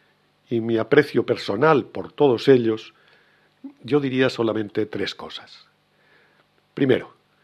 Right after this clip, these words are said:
que me parece una vergüenza en estos tiempos que no haya ninguna mujer entre los que aparentemente se postulan como candidatos.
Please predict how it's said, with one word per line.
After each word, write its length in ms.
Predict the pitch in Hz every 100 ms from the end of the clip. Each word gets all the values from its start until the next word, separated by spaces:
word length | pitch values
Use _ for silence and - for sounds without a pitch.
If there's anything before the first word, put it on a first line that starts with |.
| _ _ _ _ _ _
que 120 | -
me 120 | 123 127
parece 420 | 147 156 156 139
una 280 | 127 120 120
vergüenza 420 | 110 113 120 98
en 60 |
estos 280 | 135 139 110
tiempos 540 | - 131 - 117 113 - _ _ _ _ _
que 140 | - 120
no 160 | 127
haya 180 | 139 127
ninguna 440 | 123 110 110 131 117
mujer 420 | 107 - 120 117
entre 260 | 104 -
los 200 | 101 98
que 200 | - -
aparentemente 1000 | 101 - 98 123 131 120 107 113 104 -
se 120 | 110 107
postulan 560 | 92 - 107 104 95
como 260 | 90 87 85
candidatos. 760 | 92 82 82 76 - - -